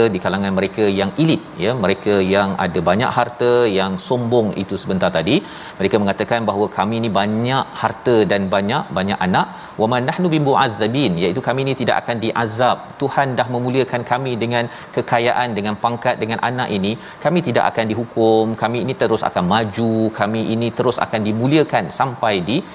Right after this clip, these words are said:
di akhirat nanti. Jadi mereka merasakan bahawa mereka, mereka lapang rezeki dan mereka, uh, gembira dan mereka akan terus bergembira. Tetapi dinyatakan pada ayat tiga puluh enam, "Qul," katakanlah, "sesungguhnya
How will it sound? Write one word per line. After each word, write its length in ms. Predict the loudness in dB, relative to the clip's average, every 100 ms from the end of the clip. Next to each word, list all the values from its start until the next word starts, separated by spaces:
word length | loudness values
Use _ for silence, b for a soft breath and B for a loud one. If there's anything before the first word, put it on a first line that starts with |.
| B -2
di 60 | 0
akhirat 280 | 0 -2 -2 -4
nanti. 240 | -6 -6 -8 B B
Jadi 120 | 0 2
mereka 260 | 2 2 0 2
merasakan 520 | 0 -2 -4 -2 -2 0
bahawa 300 | 0 0 0 0 -2
mereka, 360 | -4 -2 0 0 -2 B B
mereka 240 | -8 -2 0 2
lapang 320 | 2 0 0 0
rezeki 400 | -2 -4 -4 -2 -2 -2 0
dan 100 | -2 0
mereka, 400 | -2 -2 0 2 4 2 -2 -8 -10 -2 0
uh, 360 | 2 0 0 -2 -2
gembira 460 | -2 0 0 2 2 2 -2
dan 80 | -2
mereka 220 | -2 0 0 0
akan 160 | -4 -2
terus 200 | -2 0 0
bergembira. 480 | -2 0 0 4 2 0 B B B
Tetapi 240 | -2 0 0 0
dinyatakan 440 | 0 0 0 2 2
pada 120 | 2 2
ayat 120 | 0 -2
tiga 140 | -2 -2
puluh 140 | -2 0
enam, 160 | -2 -2 -10 0
"Qul," 160 | 2 2 -2 -4
katakanlah, 500 | -2 0 0 0 0 -2 -6
"sesungguhnya 720 | -6 -2 0 0 0 0